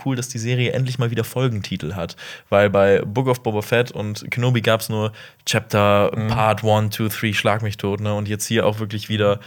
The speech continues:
Speaker 1: Folgentitel wie bei Mandalorian. Und das, find ich, äh, macht schon ein bisschen was.
Speaker 2: Ja, ich find, äh, ne, ne, manchmal ist das auch so ganz clever und du denkst dir so, „Aha, deshalb habt ihr das so
Speaker 1: Mhm.
Speaker 2: <laughs> genannt.“
Speaker 1: Ja,
Speaker 2: Ja.
Speaker 1: ne?
Speaker 2: Ähm, auch so eine Sache, was jetzt aber auch immer mehr kommt, ähm,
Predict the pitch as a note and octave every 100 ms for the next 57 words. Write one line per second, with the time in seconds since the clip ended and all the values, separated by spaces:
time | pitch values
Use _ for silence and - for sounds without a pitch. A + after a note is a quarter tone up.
0 | - - - - A2 B2+ G#2+ G2+ G2 F#2+
1 | G2 F#2 F#2+ G2 F#2+ G2 G#2+ G#2 F#2+ F#2
2 | F#2 - - - - G2 - - - -
3 | A2 A2+ B2+ - - E2 - - - -
4 | - _ - - _ G#2 G#2+ A2+ - D3+
5 | C#3+ C#3+ F3 G3 F3 E3 D3 D3+ D#3+ -
6 | - - D3 G3 F3 D#3 C#3+ - D3 C#3+
7 | C#3+ - D#3 B2+ A#2+ B2 B2+ A#2 - C#3
8 | - G3+ C#3+ D3+ C#3+ D3+ A#2+ C3 A#2 A#2
9 | D3+ D3 - C#3+ - F3 F#3 - - -
10 | - D#3+ D#3 A#2+ A2+ A2+ C#3+ - - D3
11 | D#3 D#3 D3+ D#3+ G3+ F3+ F3+ F3+ E3 D3+
12 | D3 C#3+ C3 C#3+ C#3+ D3 C3 B2 C#3+ D#3
13 | - E3+ F3 F3 E3 D3 C3 B2+ B2+